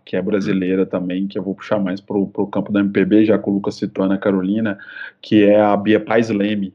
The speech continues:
que é arranjadora, compositora, instrumentista, diretora musical, só que eu conheci ela tocando flauta na banda do Chico, entendeu? Então ela, ela, eu fui estudar sobre ela, ler um pouco sobre ela. Ela é concorridíssima no Brasil aqui por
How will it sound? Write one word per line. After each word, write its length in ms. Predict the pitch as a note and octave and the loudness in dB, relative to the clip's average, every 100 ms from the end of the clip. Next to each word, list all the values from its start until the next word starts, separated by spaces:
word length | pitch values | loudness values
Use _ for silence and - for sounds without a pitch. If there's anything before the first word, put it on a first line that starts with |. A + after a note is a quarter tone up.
| _ | _
que 120 | G#2 | -4
é 60 | |
arranjadora, 760 | F#2+ F#2+ G#2+ G#2 G2 G2 A2 G2 | -2 -2 -4 -2 -2 0 0 0
compositora, 640 | - F#2+ G2+ F#2+ - G#2+ G2+ | -4 -6 -4 -4 0 0 0
instrumentista, 880 | G2+ G#2 G2 G2 - G#2+ G2+ F#2+ | -4 -2 -2 -2 -4 -4 -4 -8
diretora 480 | F#2 G#2 G2 G2+ G#2 | -4 0 0 -2 -2
musical, 1000 | G2+ G2 G2 G2+ - G2 A2 A2+ G2+ G2 | 0 0 -2 -4 -2 2 4 4 2 -2
só 220 | - G#2 | 0 0
que 440 | G2+ A2 G#2+ G2+ G2+ | 0 -2 2 4 4
eu 160 | G#2+ | 4
conheci 520 | G#2 A2+ A2 - A#2 G#2 | 2 0 0 -2 0 4
ela 220 | G#2 A2 - - | 4 2 -2 -8
tocando 280 | - A2+ A#2 | -4 -2 -4
flauta 640 | - B2 A2 B2 A#2+ G#2 | -2 0 4 4 2 -2
na 160 | G#2 | 0
banda 300 | G2 G2+ G#2 | 0 0 -2
do 100 | G#2+ | -6
Chico, 500 | G#2+ - A2+ G#2 - _ G2 | -8 -6 -6 -6 -10 _ -16
entendeu? 400 | - F2+ F#2 G2 | -12 -10 -6 -4
Então 200 | G2 G2+ | 2 4
ela, 300 | G#2+ G2 - | 4 0 -6
ela, 300 | - G2+ G2+ | 0 2 4
eu 180 | G2+ G2+ | 2 -2
fui 100 | G2 | -4
estudar 440 | G2+ - A#2 G#2 G#2 | -8 -4 -2 2 2
sobre 300 | G#2+ G2+ F#2+ | 0 -2 0
ela, 200 | G2+ G#2 | 2 2
ler 120 | G2+ | 0
um 80 | G2 | -4
pouco 180 | G#2 - | -10 -4
sobre 220 | A2 G2 | -4 -2
ela. 200 | G#2 G#2+ _ _ - | -2 -4 _ _ 0
Ela 280 | A2 A2 | 4 6
é 600 | G2+ G#2 G2+ G2 F#2 E2+ - | 8 8 8 6 2 -4 -8
concorridíssima 1000 | A2 - A2 B2 G#2 G#2 A#2 B2 G#2+ G2 | -10 -8 -6 -6 -6 -10 -10 -8 -6 -4
no 80 | F#2 | -4
Brasil 400 | F2+ F#2 F2+ F#2 | -2 -2 -2 -6
aqui 160 | - | -8
por 180 | _ F#2+ | _ -12